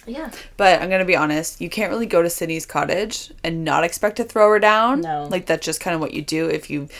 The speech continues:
Speaker 2: need to refer back to the first episode where we talked
Speaker 1: Yeah.
Speaker 2: on our throwing down there.
Speaker 1: Yeah. It just,
Speaker 2: Um,
Speaker 1: it just kind of happens.
Speaker 2: Speaking of which, you know what's coming up in
Speaker 1: Ugh.
Speaker 2: a week and a half?
Speaker 1: Oh, I know.
Speaker 2: We head out.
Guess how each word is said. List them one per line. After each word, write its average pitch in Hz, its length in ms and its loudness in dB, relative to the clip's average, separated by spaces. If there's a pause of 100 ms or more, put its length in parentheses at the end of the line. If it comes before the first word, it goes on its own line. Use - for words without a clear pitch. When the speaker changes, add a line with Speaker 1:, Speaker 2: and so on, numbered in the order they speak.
(140)
Speaker 2:
need 180 140 -4
to 175 80 -4
refer 165 340 4
back 151 240 2
to - 100 -18
the 147 100 -6
first 160 280 -2
episode 170 540 0
where 139 340 -2
we 139 120 -8
talked 156 260 -2
Speaker 1:
Yeah. 139 140 -2
Speaker 2:
on 135 240 -6
our 143 240 -2
throwing 143 420 -6
down 135 300 -6
there. 180 420 -2 (480)
Speaker 1:
Yeah. 147 360 -2 (120)
It - 0 -
just, 160 200 8
Speaker 2:
Um, 156 240 6
Speaker 1:
it - 40 -4
just 381 160 -8
kind 508 140 -4
of - 60 -8
happens. - 680 -4 (520)
Speaker 2:
Speaking 202 540 -2
of 156 100 -2
which, - 640 -2
you - 80 -6
know 170 80 -2
what's 170 160 -2
coming 196 300 -4
up 170 340 0
in 151 520 -2
Speaker 1:
Ugh. - 200 -8 (240)
Speaker 2:
a 170 60 2
week 160 200 -2
and 190 100 -4
a 202 40 -6
half? 185 640 0 (320)
Speaker 1:
Oh, 165 140 -6
I 170 160 0
know. 170 260 -4 (260)
Speaker 2:
We 170 180 2
head 196 200 4
out. 180 480 8